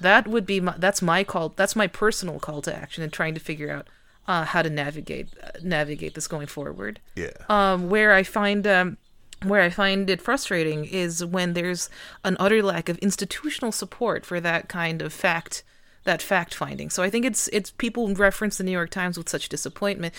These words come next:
Speaker 1: because we are all looking to some institution that we can all, uh, use as a touch point, um, to kind of baseline our understanding of material reality, and finding it to be so,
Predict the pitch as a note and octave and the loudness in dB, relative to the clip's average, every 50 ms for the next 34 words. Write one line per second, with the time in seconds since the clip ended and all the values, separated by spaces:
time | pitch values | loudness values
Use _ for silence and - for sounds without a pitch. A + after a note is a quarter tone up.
0 | - - - - A#3 A3+ - D4 C#4 B3 A3+ A3+ A3+ G#3+ G#3+ F3+ G3 G3 F#3 F#3 | -14 -12 -6 -6 -4 2 2 2 2 2 0 0 0 0 2 0 0 0 0 0
1 | F#3 G3 - - G3+ F3+ E3+ - - F#3 F3 E3+ - F#3 F3 F3 F3+ F3 - - | -2 -2 -2 -4 -4 -4 -4 -6 -6 -6 -6 -4 -2 -2 -2 0 -2 -2 -2 -2
2 | F#3+ - - - F3 - A3 G#3 - - F3+ E3+ D#3 D3+ D3+ D3+ E3+ E3 E3 E3 | -4 -4 -4 -6 -6 -6 -6 -4 -4 -4 -4 -4 -4 -4 -6 -6 -4 -2 -2 0
3 | E3 E3+ E3+ G3 - _ _ _ _ _ _ _ _ - F3+ E3+ E3 D#3+ D#3 D#3 | -2 -2 -4 -8 -16 _ _ _ _ _ _ _ _ -2 -2 0 0 0 0 0
4 | D#3+ F#3 G#3 G#3+ G3+ G#3 F#3+ F3 E3+ D#3+ D3 D3 - - - A3 A#3 - - - | 0 0 0 0 0 0 0 0 0 0 -2 -4 -6 -2 0 0 0 0 -4 -8
5 | - - - D3 B2+ - E3 G3 - - - _ _ _ _ _ _ _ _ _ | -8 -6 -4 -4 -4 -4 -6 -6 -8 -10 -14 _ _ _ _ _ _ _ _ _
6 | _ - F#3+ F3 E3 D#3 D3 C#3+ C#3+ C#3 C#3 C#3 C#3 C#3+ C#3+ D3+ E3+ - - - | _ -2 0 2 2 2 0 0 -2 -4 -6 -6 -6 -8 -8 -10 -10 -8 -6 -4
7 | G3 - - F#3 F#3 F3 E3 E3+ - - - G3 G3 G#3+ G#3 - - G#3 F#3 F3 | -4 0 2 2 2 2 0 -2 -6 -2 2 4 4 4 4 2 0 0 0 0
8 | F3 F3 F3 E3+ D3 D#3 D#3+ F3+ F3 - - D3+ D3 D3 D#3 E3 E3+ F3+ E3+ E3 | 0 0 0 0 -2 -2 -2 -4 -4 -6 -6 -6 -6 -4 -4 -4 -2 -2 -4 -4
9 | - - - C3+ C3 D3+ E3+ E3+ F3+ F#3+ G#3+ A#3+ C4+ B3 G3 D#3 D3 C#3+ D3 - | -4 -4 -6 -4 -4 -4 -6 -6 -4 -4 -2 -2 -2 -2 -2 -4 -6 -8 -8 -8
10 | - E3 D#3+ F3+ G3 G3 G3 F#3+ F3+ F3 - F#3 E3+ E3+ E3 - - F3 E3 D#3+ | -4 -2 -2 0 0 0 0 -2 -2 -4 -4 -6 -6 -6 -4 -4 -4 -4 -2 0
11 | D#3 D#3 D3+ D#3 | 0 0 -2 -4